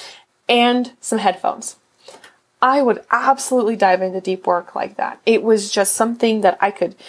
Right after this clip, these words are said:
uh, depend on. I felt cozy. I felt like I had everything under control,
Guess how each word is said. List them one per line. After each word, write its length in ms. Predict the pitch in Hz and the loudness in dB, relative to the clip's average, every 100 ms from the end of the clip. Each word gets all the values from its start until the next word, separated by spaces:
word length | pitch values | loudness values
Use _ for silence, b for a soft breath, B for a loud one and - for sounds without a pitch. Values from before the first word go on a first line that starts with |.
| B B - | B B 2
uh, 240 | 165 - - _ _ _ _ - - | 2 0 -8 _ _ _ _ -20 -2
depend 540 | 202 - - 339 349 | -2 -2 -2 0 4
on. 340 | 330 320 311 - B B - | 2 2 -2 -6 B B -4
I 120 | 208 | -2
felt 280 | 202 190 - | 0 -2 -2
cozy. 680 | - 277 269 269 269 269 - _ | 0 2 2 0 0 0 -4 _
I 140 | 196 190 | 0 0
felt 600 | 190 - - 175 170 - | -2 -10 2 4 4 4
like 340 | 170 170 - - | 0 0 -4 -4
I 80 | 180 | -2
had 180 | 196 175 | 0 -2
everything 300 | 175 190 170 | -2 -6 -10
under 160 | 165 | -10
control, 580 | - 185 - 277 269 | -12 -12 2 4 4